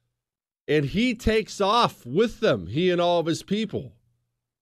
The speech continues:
Now Columbus knows, "I am not on friendly ground here." As we've talked about a lot over the past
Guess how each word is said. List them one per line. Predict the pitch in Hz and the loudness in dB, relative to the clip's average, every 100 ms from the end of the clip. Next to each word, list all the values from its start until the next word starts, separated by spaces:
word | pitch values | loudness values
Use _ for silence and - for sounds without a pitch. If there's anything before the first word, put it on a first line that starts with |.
| _ | _
Now | - 127 151 | -4 0 0
Columbus | 156 147 147 147 135 - | 0 0 0 0 -2 -2
knows, | 147 160 139 117 107 101 - - _ _ _ _ _ _ - | 0 2 2 2 2 -2 -4 -12 _ _ _ _ _ _ -4
"I | 113 | 0
am | 131 120 117 | 0 0 0
not | 131 139 156 - - | 0 2 0 -4 -4
on | 127 123 123 123 123 | -2 0 0 -2 -4
friendly | - - 117 113 113 101 | -8 -4 -4 -2 -4 -2
ground | 104 98 95 98 92 92 | -2 0 -2 -4 -6 -8
here." | _ - 110 82 - - _ _ _ _ _ _ _ _ _ _ _ _ _ _ _ _ _ _ _ _ _ _ _ _ _ _ _ _ _ _ _ _ _ _ _ _ _ | _ -8 -6 -6 -8 -20 _ _ _ _ _ _ _ _ _ _ _ _ _ _ _ _ _ _ _ _ _ _ _ _ _ _ _ _ _ _ _ _ _ _ _ _ _
As | 117 127 123 | -4 -2 -2
we've | 135 131 | -2 0
talked | 143 143 | -2 -2
about | 117 123 113 110 _ _ - | -2 -2 -2 -4 _ _ -6
a | 98 | -2
lot | 90 76 60 - _ - | -2 -2 -6 -12 _ -10
over | 87 | -8
the | 82 | -6
past | 80 90 85 85 - | -8 -6 -6 -6 -14